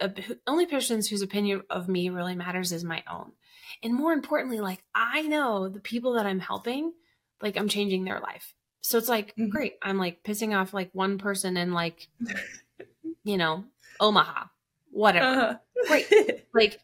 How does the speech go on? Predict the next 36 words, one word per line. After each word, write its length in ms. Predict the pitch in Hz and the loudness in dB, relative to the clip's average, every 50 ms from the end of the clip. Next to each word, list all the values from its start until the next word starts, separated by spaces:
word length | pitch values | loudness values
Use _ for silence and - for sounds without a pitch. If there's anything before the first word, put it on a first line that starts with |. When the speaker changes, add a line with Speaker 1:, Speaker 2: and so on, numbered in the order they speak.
| _ _ - - | _ _ 4 4
Speaker 1:
but 100 | 254 233 | 6 6
the 120 | 254 247 - - | 6 4 4 0
people 340 | - 311 330 - 269 247 233 | 2 2 4 4 4 2 4
that 140 | 226 208 208 | 4 4 2
I 240 | 196 196 196 - - | 2 0 -2 -4 -2
am 340 | - 214 220 226 247 254 247 | 0 2 2 2 0 0 -4
connecting 500 | 247 233 220 208 202 190 196 202 190 190 | -6 -4 -2 -2 -2 -2 -2 -2 -2 -2
with 180 | 185 175 175 - | -2 -4 -4 -6
and 140 | - 196 | -10 -8
I 160 | 180 180 - - - - - | -8 -8 -10 -10 -14 -12 -10
am 140 | 262 254 247 | -8 -8 -8
helping, 540 | 247 214 220 202 190 202 196 185 175 175 - _ - _ _ _ _ _ _ _ _ _ | -4 -2 -2 -2 -2 -2 -4 -4 -4 -6 -8 _ -20 _ _ _ _ _ _ _ _ _
those 240 | - 226 226 240 240 | 8 10 10 10 8
people's 380 | 240 247 226 196 202 202 190 190 | 6 0 -2 -2 -2 -4 -4 -6
lives 280 | 180 175 180 180 - | -6 -6 -6 -6 -6
are 60 | 190 185 | -8 -4
changing. 560 | 185 - - 208 208 214 208 185 165 165 170 | -2 0 0 2 0 0 0 -2 -4 -4 -4
And 80 | 180 | -6
it's 140 | 180 190 - | -6 -6 -6
the 100 | - 208 | -6 -4
same 300 | 190 - 226 226 240 240 | -4 -2 -2 -2 -2 -2
for 120 | 233 226 208 | -2 -2 -2
you. 220 | 190 185 196 202 202 | 0 0 -2 -2 -2
It's 200 | - 214 - - | -6 -10 -10 -10
like 260 | 185 180 - - - | -10 -10 -10 -10 -6
you, 420 | 196 208 214 220 226 233 233 233 - _ - _ _ _ _ | -4 -2 -2 0 0 -2 -2 -4 -6 _ -20 _ _ _ _
when 180 | 214 214 214 | -2 0 0
you 120 | 220 226 240 | 2 2 2
start 260 | 233 - 247 240 240 | 2 2 2 0 0
to 100 | 247 240 | -2 -4
get 240 | 208 - 202 202 202 | -2 0 0 0 0
a 40 | 196 | -2
hold 440 | - - - - 175 196 202 208 208 | -4 -6 -4 0 0 2 0 0 -2
of 160 | 196 185 - _ | -8 -10 -10 _
the 120 | 190 180 - _ | -12 -12 -8 _
truth 680 | - - - - - 277 285 269 233 208 202 196 - | -6 -6 -6 -6 -8 -6 -2 0 2 2 0 0 -4